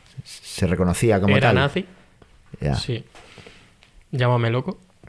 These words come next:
Speaker 1: No, no, claro, pero <laughs> a ver, el notable éxito obtenido en, con el hidroavión, ¿no?
Speaker 2: Ah, ahora es hidroavión. Es lo mismo entonces.
Speaker 1: Ah, es verdad,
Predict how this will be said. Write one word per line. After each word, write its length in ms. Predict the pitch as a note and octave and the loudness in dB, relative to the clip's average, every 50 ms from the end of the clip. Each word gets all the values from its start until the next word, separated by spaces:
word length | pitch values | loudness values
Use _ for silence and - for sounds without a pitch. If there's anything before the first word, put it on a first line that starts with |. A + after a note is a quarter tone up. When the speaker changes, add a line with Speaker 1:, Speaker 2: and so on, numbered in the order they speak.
| - - - | -6 -2 0
Speaker 1:
No, 220 | A2 G#2 F#2+ F2+ | 2 2 2 4
no, 120 | F#2+ G2 F#2 | 2 2 2
claro, 280 | F#2 F2+ F#2+ G#2 G#2 | 4 4 4 4 2
pero 220 | D#2+ F2 D#2 F#2 F2+ - - - - - - - _ - - - | 2 2 2 2 2 0 0 -2 -4 -4 -6 -12 _ -20 -20 -20
<laughs> 520 | - - - - - - - - - - - | -20 -20 -20 -20 -20 -20 -20 -20 -20 -8 -4
a 220 | - A2 A2 A2 | 0 2 4 4
ver, 140 | A2 A2+ G#2+ | 4 6 6
el 120 | G2+ G2+ A2+ | 4 4 2
notable 280 | B2 - F#3 G3+ E3+ D3 | 2 2 4 4 4 4
éxito 360 | C#3+ - - - B2 - A#2+ | 2 2 -2 -2 2 2 2
obtenido 500 | A2 - - A2+ A2 A2 A#2+ B2 A#2 A2 | 2 2 2 4 4 4 4 4 6 6
en, 280 | G#2 G2+ G2+ G#2 G2+ | 6 6 4 2 2
con 160 | F2+ - G#2+ G2+ | 2 2 2 4
el 80 | F#2+ F#2+ | 4 4
hidroavión, 560 | F#2 F#2 F2+ F2 F2 G2 A2+ C3 C#3+ D3 C#3 | 6 6 6 4 4 4 4 4 4 2 2
¿no? 480 | B2 B2 C3 B2+ C3 C3 C#3 C#3+ - - - _ _ _ - | 2 2 2 2 2 2 2 2 0 -2 -8 _ _ _ 0
Speaker 2:
Ah, 140 | C#3+ C3+ C3+ | 2 4 4
ahora 200 | B2+ B2+ C3 C3 | 4 4 4 2
es 80 | - | 2
hidroavión. 460 | - B2+ B2 A#2+ A2 G#2+ A2 A2 A2+ - _ _ _ _ _ - - _ _ _ | 2 2 4 4 4 4 2 2 0 -4 _ _ _ _ _ -20 -20 _ _ _
Es 120 | - B2+ B2 | -2 0 2
lo 80 | B2 | 2
mismo 240 | A2+ A2+ A2 G#2+ G#2+ | 2 2 2 2 2
entonces. 340 | G#2 G2 G#2 G2+ G#2 A2+ B2 - - - _ | 2 2 0 0 2 0 0 -2 -6 -10 _
Speaker 1:
Ah, 180 | - G#2 A2 B2 | -2 2 2 4
es 60 | B2+ | 4
verdad, 460 | A#2+ B2 A#2 A2+ B2 C#3+ D3+ C#3+ - | 4 4 4 4 4 2 2 0 -4